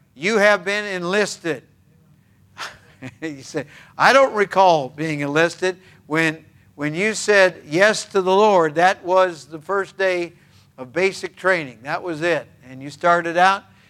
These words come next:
and now we're serving the Lord. And praise God, we've got the opportunity and that we've got all that we need in Ephesians chapter six. Put on the whole armor of God, Ephesians chapter five. Be filled with the Spirit, amen.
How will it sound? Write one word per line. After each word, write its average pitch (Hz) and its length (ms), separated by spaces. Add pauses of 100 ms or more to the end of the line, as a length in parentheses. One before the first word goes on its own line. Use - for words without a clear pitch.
(180)
and 131 140
now 180 260
we're 180 140
serving 180 420
the 160 100
Lord. 175 260
And 151 120
praise 208 440
God, 180 520 (520)
we've 165 160
got 180 260
the 180 80
opportunity 185 640
and 165 160
that 180 140
we've 202 280
got 214 440 (460)
all 175 220
that 190 100
we 196 160
need 202 400
in 160 400 (340)
Ephesians 165 580
chapter 180 460
six. - 380 (220)
Put 226 200
on 233 220
the 214 160
whole 220 420
armor 214 360
of 190 100
God, 185 240
Ephesians 170 340
chapter 180 300
five. 151 320 (640)
Be 180 160
filled 233 640
with 233 200
the 233 100
Spirit, 214 560
amen. 170 480